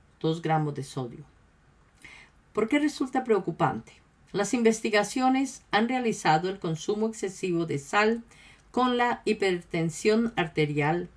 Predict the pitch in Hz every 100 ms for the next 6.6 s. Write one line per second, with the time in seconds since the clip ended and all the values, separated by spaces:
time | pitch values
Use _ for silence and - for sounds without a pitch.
0 | - - - - _ 214 202 220 220 226
1 | 196 180 175 208 226 269 233 196 - 185
2 | 180 180 190 208 220 220 226 196 - 170
3 | 160 156 143 139 - 208 202 226 - -
4 | - - - - 202 202 220 233 247 226
5 | 214 - 190 180 165 190 202 - 170 156
6 | 156 170 156 147 185 -